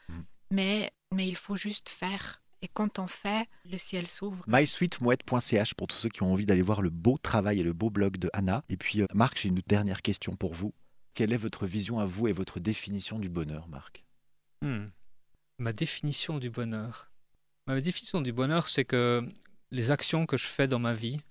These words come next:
Speaker 3: quand elles sont alignées avec mes valeurs, quand j'ai un alignement entre mes actions, mes, et mes valeurs. Et là, je, je trouve un ancrage, je trouve quelque chose qui fait du sens, et j'y trouve de la joie.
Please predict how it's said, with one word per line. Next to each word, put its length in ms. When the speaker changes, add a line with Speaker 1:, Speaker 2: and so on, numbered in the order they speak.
Speaker 3:
quand 100
elles 100
sont 200
alignées 420
avec 320
mes 140
valeurs, 540
quand 100
j'ai 160
un 140
alignement 600
entre 320
mes 400
actions, 400
mes, 180
et 80
mes 140
valeurs. 500
Et 60
là, 160
je, 180
je 140
trouve 260
un 140
ancrage, 540
je 40
trouve 240
quelque 240
chose 240
qui 140
fait 120
du 120
sens, 420
et 80
j'y 140
trouve 240
de 80
la 140
joie. 360